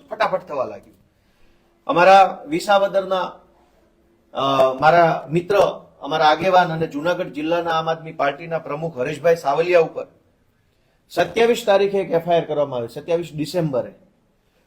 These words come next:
અને ત્રીસ ડિસેમ્બરે બીજી ફરિયાદ કરવામાં આવી.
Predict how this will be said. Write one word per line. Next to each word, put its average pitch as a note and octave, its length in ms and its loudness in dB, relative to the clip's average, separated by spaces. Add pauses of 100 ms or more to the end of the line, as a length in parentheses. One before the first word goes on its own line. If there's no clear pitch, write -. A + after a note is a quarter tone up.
(120)
અને F3+ 200 2
ત્રીસ G#3+ 300 -6
ડિસેમ્બરે G3 480 0
બીજી G3+ 300 -4
ફરિયાદ F3 300 0
કરવામાં A2 400 -6
આવી. - 180 -20